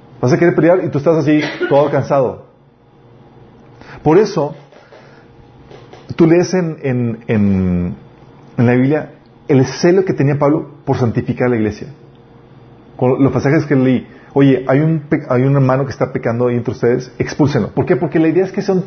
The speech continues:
un, un, la iglesia sea un altar, un refugio de,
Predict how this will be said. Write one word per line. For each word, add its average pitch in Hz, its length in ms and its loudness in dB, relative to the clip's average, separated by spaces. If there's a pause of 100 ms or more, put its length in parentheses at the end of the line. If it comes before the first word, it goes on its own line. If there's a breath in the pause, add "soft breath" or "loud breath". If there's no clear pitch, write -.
(120)
un, 180 380 2
un, 180 240 2 (180)
la 160 80 4
iglesia 175 260 2
sea 185 140 2
un 180 300 0
altar, 165 680 0
un 165 120 2
refugio 180 360 2
de, 156 140 2